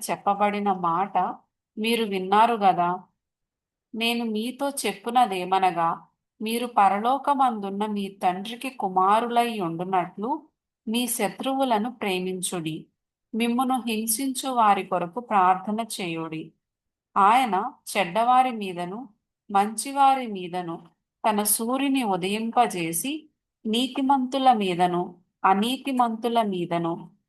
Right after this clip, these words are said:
వర్షము కురిపించుచున్నాడు. మీరు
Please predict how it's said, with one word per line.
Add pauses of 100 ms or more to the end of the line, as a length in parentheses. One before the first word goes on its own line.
(160)
వర్షము
కురిపించుచున్నాడు. (2000)
మీరు